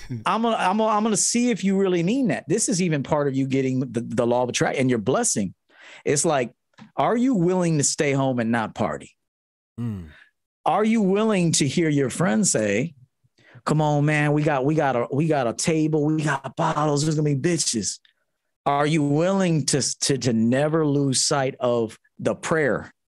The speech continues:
Speaker 1: and the goal and to say, "Although my body wants that, my future doesn't want that"?
Speaker 2: Mm.
Speaker 1: And so you gotta be able to say no, and life will test you.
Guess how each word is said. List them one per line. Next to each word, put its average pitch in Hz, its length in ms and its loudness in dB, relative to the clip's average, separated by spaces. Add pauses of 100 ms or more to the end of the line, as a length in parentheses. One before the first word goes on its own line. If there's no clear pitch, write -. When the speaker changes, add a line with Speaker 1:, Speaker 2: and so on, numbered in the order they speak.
(680)
Speaker 1:
and 139 200 0
the 127 60 2
goal 117 600 0 (580)
and 131 160 0
to 127 40 2
say, 120 440 0 (400)
"Although 139 340 2
my 190 160 0
body 202 400 0
wants 127 380 0
that, 113 260 -2 (400)
my 131 220 0
future 175 540 0
doesn't 127 460 0
want 78 260 -2
that"? - 180 -6 (240)
Speaker 2:
Mm. 131 380 -6 (840)
Speaker 1:
And 135 180 2
so 139 220 2
you 139 180 2
gotta 143 280 2
be 139 120 2
able 135 120 2
to 151 60 2
say 196 200 2
no, 214 220 2
and 131 160 2
life 175 280 0
will 190 120 0
test - 340 0
you. 113 140 0